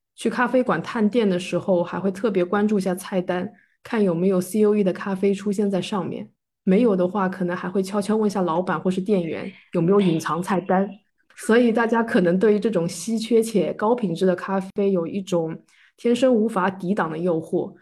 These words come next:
总觉得我喝到就是赚到。从去年开始，C O E开始在中国国内进行了线下巡回分享会，几乎是场场爆满，一票难求。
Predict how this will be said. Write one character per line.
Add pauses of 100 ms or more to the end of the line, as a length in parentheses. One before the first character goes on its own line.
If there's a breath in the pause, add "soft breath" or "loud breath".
(140 loud breath)
总
觉
得
我
喝
到
就
是
赚
到。
从
去
年
开
始
，C
O
E
开
始
在
中
国
国
内
进
行
了
线
下
巡
回
分
享
会， (460 loud breath)
几
乎
是
场
场
爆
满， (180)
一
票
难
求。